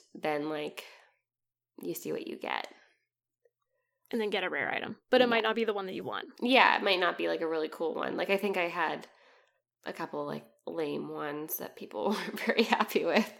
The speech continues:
Speaker 1: but,
Speaker 2: <laughs>
Speaker 1: you know, it's just kind of, it was, like, kind of a gamble, but at the same time, you're like, you know you're getting something good, so.
Speaker 2: You're getting a rare item no matter what, so,
Speaker 1: Yeah.
Speaker 2: like, it's still exciting.
Speaker 1: Yeah.
Speaker 2: Okay, that explains why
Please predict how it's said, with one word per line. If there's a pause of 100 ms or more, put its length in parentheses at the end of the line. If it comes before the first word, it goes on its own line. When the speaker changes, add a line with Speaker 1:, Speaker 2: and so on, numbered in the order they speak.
Speaker 1:
but, (140)
Speaker 2:
<laughs>
Speaker 1:
you
know,
it's
just
kind
of,
it
was,
like,
kind
of
a
gamble,
but
at
the
same
time,
you're
like,
you
know
you're
getting
something
good,
so. (800)
Speaker 2:
You're
getting
a
rare
item
no
matter
what,
so,
Speaker 1:
Yeah.
Speaker 2:
like,
it's
still
exciting.
Speaker 1:
Yeah.
Speaker 2:
Okay,
that
explains
why